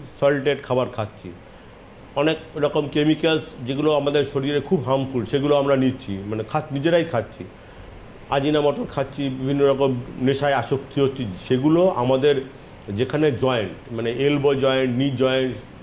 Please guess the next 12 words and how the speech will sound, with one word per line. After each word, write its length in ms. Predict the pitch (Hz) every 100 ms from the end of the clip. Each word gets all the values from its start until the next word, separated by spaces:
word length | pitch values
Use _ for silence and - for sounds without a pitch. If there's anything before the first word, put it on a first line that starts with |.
| -
বা 200 | 156 160
আরও 320 | 143 151 156
অনেক 260 | 151 143
জয়েন্টে, 320 | 113 135 139 147
সেই 180 | - 113
জয়েন্টে 380 | 120 139 147 151
গিয়ে 160 | 165
ডিপোজিশন 560 | 143 147 151 135 127 104
হচ্ছে, 320 | 101 - 98 92
জমছে, 400 | 95 151 127 - 80 - - - - - 101
জমার 300 | 120 135 139
পরে 200 | 156 165